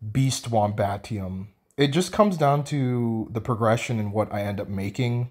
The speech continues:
<clears throat> with my uranium. But from what I know, Fairy Wombatium, Wombatiums are selling, um,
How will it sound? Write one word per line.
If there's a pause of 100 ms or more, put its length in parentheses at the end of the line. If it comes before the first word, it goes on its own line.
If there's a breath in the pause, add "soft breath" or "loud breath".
(120)
<clears throat>
with
my
uranium. (520 soft breath)
But (180)
from
what
I
know,
Fairy
Wombatium, (120)
Wombatiums
are
selling,
um,